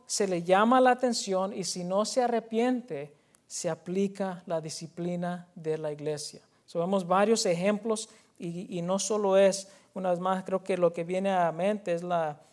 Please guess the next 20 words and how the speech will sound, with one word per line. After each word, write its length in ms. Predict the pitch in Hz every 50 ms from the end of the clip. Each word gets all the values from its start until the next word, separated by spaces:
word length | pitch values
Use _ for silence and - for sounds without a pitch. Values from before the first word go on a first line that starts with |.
| _ _ _ _ _ _ -
inmoralidad 680 | 180 170 175 175 170 165 160 156 156 156 165 170 185
sexual, 440 | 180 - 170 - - 170 175 214 208
pero 180 | - 180 165 160
no 140 | 165 175
está 260 | 180 - - - 214 196
limitado 800 | 190 190 185 175 160 147 - 156 151 170 185 180 165 156 147 - _ -
a 180 | 160 143 151
eso, 340 | 160 175 170 - - 160 151 _ _ -
hermano. 240 | 202 - 160 165 165
Hay 120 | 151 160
varios, 540 | 165 175 185 196 196 196 190 175 180 - - - - _ _ _ _ _ _ -
varios 380 | 180 160 170 175 180 175 175 175
pecados. 640 | - 170 156 - 156 147 147 - 147 147 - - _ _ _ _ _ _
So, 180 | - - 175 165
ahí 200 | 165 185 214 233
es 120 | 226 226
cuando 260 | 226 233 220 214 202
debemos 880 | 180 180 175 165 160 175 180 185 196 202 202 202 202 190 - - - -
de 340 | 208 170 175 180 190 190 190
confrontar. 800 | 190 190 175 180 - 165 156 151 160 151 151 139 - - -